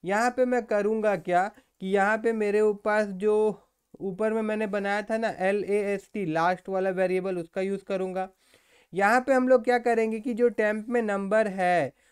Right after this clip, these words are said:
उसका मेरे को लास्ट नंबर चाहिए, तो क्या होगा कि हम लोग टेन से उसका मॉडुलस निकाल देंगे तो मेरे को लास्ट नंबर मिल जाएगा।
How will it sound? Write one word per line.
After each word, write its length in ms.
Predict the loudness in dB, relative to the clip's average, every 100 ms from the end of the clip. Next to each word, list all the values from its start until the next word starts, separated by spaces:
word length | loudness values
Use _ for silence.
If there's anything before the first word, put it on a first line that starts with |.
| _ -8
उसका 340 | -8 2 2
मेरे 240 | 4 4 6
को 140 | 6
लास्ट 400 | 4 2 0 -2 -4
नंबर 340 | -2 -2 -2
चाहिए, 420 | -2 -4 0 -2 -2
तो 140 | -4
क्या 200 | -2 0
होगा 280 | 0 2 0
कि 300 | -2 -6 -6 _ _ _ -4
हम 160 | 4
लोग 220 | 6 4 4
टेन 240 | 0 0
से 100 | -2
उसका 260 | -2 0 0
मॉडुलस 440 | 2 0 0 -4 -4
निकाल 360 | -2 0 0
देंगे 220 | -2 -4 -4
तो 140 | -4
मेरे 280 | -4 -2 -2
को 120 | 0
लास्ट 300 | 2 2 0 -6
नंबर 260 | -4 -4
मिल 200 | -2 0 -2
जाएगा। 360 | -2 -6 -10